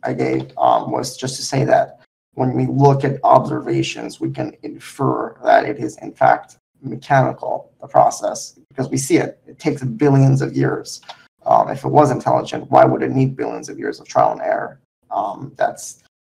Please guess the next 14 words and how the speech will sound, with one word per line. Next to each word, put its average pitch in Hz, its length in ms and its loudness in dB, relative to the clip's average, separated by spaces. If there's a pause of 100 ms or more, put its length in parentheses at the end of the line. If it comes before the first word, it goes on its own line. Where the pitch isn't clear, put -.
that's - 200 -4
the - 60 -14
thing. - 280 -4 (960)
But 151 260 8
geometry, 147 540 4
for 120 120 -10
example, 110 360 -4
as 113 140 -4
you - 60 -8
pointed 60 280 -4
out, 58 200 4
like - 160 -6
the 123 80 -4
Venus, - 520 -8